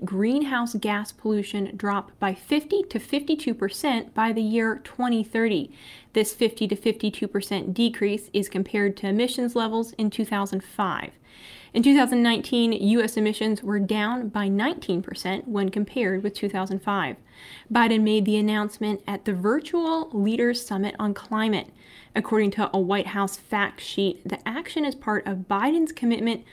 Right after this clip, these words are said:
to focus on building back better in a way that will create millions of good-paying union jobs, ensure economic competitiveness, advance environmental justice, and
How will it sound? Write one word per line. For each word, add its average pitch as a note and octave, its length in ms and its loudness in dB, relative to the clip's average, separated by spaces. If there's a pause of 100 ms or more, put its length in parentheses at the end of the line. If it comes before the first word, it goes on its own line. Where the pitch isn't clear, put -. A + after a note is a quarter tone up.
(220)
to A3+ 140 -4
focus D#4+ 560 0
on G#3+ 220 2
building C#4+ 380 2
back A#3 300 -2
better F#3+ 480 0 (400)
in G#3 100 2
a G#3 60 2
way G#3+ 240 2
that A3 140 0
will G3+ 100 2
create G3+ 400 0
millions B3 600 2
of F3+ 260 -6
good-paying A3+ 840 2
union B3 600 2
jobs, G3 540 0
ensure G3+ 400 0 (100)
economic G3+ 580 0
competitiveness, G3 760 0 (480)
advance G#3+ 540 0
environmental G3+ 720 0
justice, A#3 600 -2 (460)
and A3+ 340 2